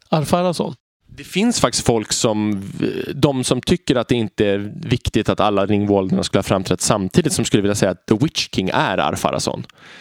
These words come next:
Speaker 2: Eh, det, det finns, det stöter man på ibland,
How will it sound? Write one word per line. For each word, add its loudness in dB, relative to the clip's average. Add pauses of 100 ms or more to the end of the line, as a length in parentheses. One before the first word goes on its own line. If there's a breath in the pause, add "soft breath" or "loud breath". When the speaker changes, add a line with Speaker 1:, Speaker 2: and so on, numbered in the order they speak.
(160 loud breath)
Speaker 2:
Eh, 2
det, 2
det 2
finns, -2 (200)
det 2
stöter 0
man 2
på 2
ibland, 0